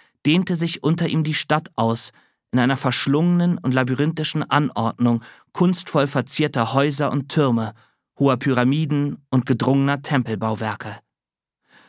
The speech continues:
Breite, von Säulen gesäumte Straßen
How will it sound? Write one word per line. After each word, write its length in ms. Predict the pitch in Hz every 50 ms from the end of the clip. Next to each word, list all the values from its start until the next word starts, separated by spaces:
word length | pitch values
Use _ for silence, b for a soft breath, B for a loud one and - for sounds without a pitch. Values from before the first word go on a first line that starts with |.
| b b b
Breite, 480 | - - 139 151 165 170 - 170 160 156
von 240 | 156 - 123 127
Säulen 460 | 123 117 127 131 143 156 160 156 156 135
gesäumte 460 | 135 120 135 135 135 139 139 131 120
Straßen 680 | - - - 123 135 147 160 156 - 135 127 120 117